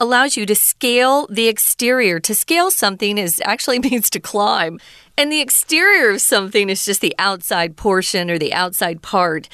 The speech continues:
So you could kinda look like Tom Cruise, uh, you know, scaling that exterior of the building. And it allows you to conquer the very top of the tower. If you conquer something, you win. There's some sort of battle or contest. I think here you're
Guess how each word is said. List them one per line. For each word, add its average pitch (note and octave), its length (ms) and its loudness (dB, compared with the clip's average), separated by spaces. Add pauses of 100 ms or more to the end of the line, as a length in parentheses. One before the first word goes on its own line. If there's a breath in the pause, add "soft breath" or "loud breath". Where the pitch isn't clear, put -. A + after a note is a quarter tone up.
(300 loud breath)
So - 100 -2
you A#3+ 80 0
could B3+ 160 -2
kinda F4+ 280 0
look D#4+ 200 0
like B3+ 200 0
Tom A#3+ 380 2
Cruise, A3 760 0 (320 loud breath)
uh, - 40 -2
you F3+ 140 2
know, F3 240 2
scaling A#3+ 680 2
that G#3 200 2
exterior A3+ 680 2
of A3 100 0
the A3+ 100 2
building. F#3 760 2 (420 loud breath)
And D4+ 360 2
it C4 100 4
allows B3+ 380 2
you B3 100 -4
to G#3 80 2
conquer F4 800 2
the G3 100 -4
very G3 320 0
top G3 340 2
of F#3 120 -4
the E3 100 -2
tower. F3+ 520 -2
If D#3+ 140 -6
you G#3+ 60 -2
conquer B3 440 0
something, F3 540 -4 (420 loud breath)
you D#4+ 300 0
win. C#4+ 460 2
There's F#3+ 180 -2
some D#4 180 -2
sort C4 280 0
of D#3+ 160 -6
battle C4 500 2
or G3 100 -2
contest. A#3+ 800 -2
I F#3+ 60 -2
think B3 240 -4
here D4+ 200 0
you're F#3 220 0